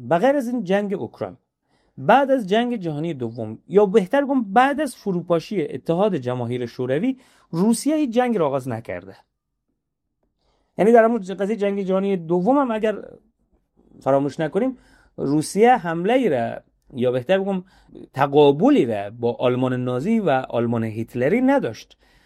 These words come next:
بعد از اینکه تهدید شد از جانب آلمان، خب آلمانی ها دیگه وارد شهرهای نزدیک به مسکو شده بودن، حتی بعضی ز-، اخبار و روایت وجود داره که به خود مسکو هم رسیده بودند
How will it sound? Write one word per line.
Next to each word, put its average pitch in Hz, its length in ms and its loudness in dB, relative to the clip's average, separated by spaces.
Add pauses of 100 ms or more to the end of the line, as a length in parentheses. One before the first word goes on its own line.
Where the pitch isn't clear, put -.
(200)
بعد 196 200 6
از 226 80 0
اینکه 233 140 -2
تهدید 226 760 2
شد 123 340 -6
از 120 180 -6
جانب 117 240 -4
آلمان، 165 640 -2 (420)
خب 117 160 -6 (160)
آلمانی 113 380 -2
ها 170 240 0 (680)
دیگه 139 240 -2 (120)
وارد 143 320 2
شهرهای 151 640 2 (500)
نزدیک 113 480 0
به 151 120 2
مسکو 127 440 2
شده 190 200 0
بودن، 151 260 -2
حتی 160 240 0 (260)
بعضی 131 360 -2
ز-، 131 160 -8 (500)
اخبار 120 400 0
و 131 80 2
روایت 110 320 2
وجود 143 220 -6
داره 196 140 -2
که 165 80 -6
به 117 80 -6
خود 208 340 2 (320)
مسکو 107 260 2
هم 262 280 6
رسیده 110 320 -4
بودند 95 360 -16